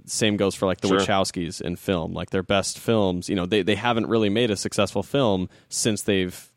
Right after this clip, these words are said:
Speaker 1: been without restrictions. Uh, you know, they, they, they invite creativity,
Speaker 2: Yeah.
Speaker 1: restrictions do. And so I think it's, it's an important component that no creator wants to have,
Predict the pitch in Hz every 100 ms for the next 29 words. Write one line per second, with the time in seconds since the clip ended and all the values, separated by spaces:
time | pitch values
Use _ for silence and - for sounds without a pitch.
0 | - 98 92 92 98 67 - - 98 -
1 | - - - _ _ _ - 95 90 87
2 | 80 80 - _ _ _ - 92 87 87
3 | 87 58 92 87 76 98 92 90 98 98
4 | - 98 90 85 85 85 78 104 - -
5 | - 87 - 87 - - - - 69 85
6 | 90 87 - - - - 95 90 - 120
7 | 101 107 95 - 92 82 71 55 92 92
8 | - 101 92 90 90 92 92 90 - 107
9 | 104 117 127 131